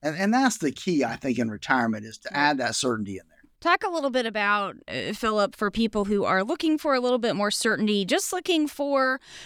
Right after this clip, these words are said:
Speaker 2: some of the different options for, for what they, they should consider doing as it relates to their retirement finances. Talk a little bit about your process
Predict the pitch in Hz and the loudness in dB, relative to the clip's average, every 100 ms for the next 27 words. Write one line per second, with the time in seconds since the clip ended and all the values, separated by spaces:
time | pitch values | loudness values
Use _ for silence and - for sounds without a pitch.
0 | - - 359 370 339 349 359 285 381 - | -8 0 2 2 0 0 2 4 2 0
1 | 349 208 143 - 277 285 277 226 269 262 | 0 0 -2 -6 -2 0 2 0 0 0
2 | 262 262 285 285 285 196 254 262 285 285 | 0 0 0 2 0 2 2 2 0 2
3 | 247 262 240 233 247 262 226 208 208 196 | 2 2 2 2 2 4 4 2 0 2
4 | 214 226 - 214 214 196 196 214 233 208 | 0 0 -2 2 2 2 2 2 4 2
5 | - 196 190 180 196 190 - 294 403 339 | 2 2 2 0 0 0 4 2 2 0
6 | 302 269 240 226 240 220 - 214 262 262 | 0 0 0 2 2 2 -2 -2 0 0
7 | 226 240 - 220 190 - | 2 2 2 0 0 -2